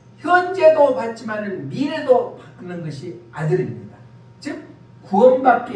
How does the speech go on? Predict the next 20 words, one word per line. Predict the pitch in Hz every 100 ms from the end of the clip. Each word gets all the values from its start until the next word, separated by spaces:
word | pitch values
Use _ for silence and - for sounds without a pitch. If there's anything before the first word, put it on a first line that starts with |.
| 185
해주시겠다는 | 180 - - 151 - 135
얘기입니다. | 120 117 - - - - - - - -
천국 | - 302 277 262 -
백성의 | 254 247 240 226 220 -
상속자가 | - 262 277 285 277 - 254 247 302 294 - - -
되게 | 175 180 185
해주시겠다는 | 156 139 - 143 127 127 - 233 - - -
약속의 | 135 131 - 160 180 185 - - 127
말씀입니다. | 127 - 113 - - - - - - 139
우리가 | 180 180
잘 | 175 170
아는 | 170
대로 | 165 165 165 - - - - - - - -
요한복음 | 175 247 262 262
일 | 254 254
장 | 254 262
십이 | 247 - 269 240 247
절 | 240 226
말씀 | 214 - - 190
보면은 | 180 170 - 226 -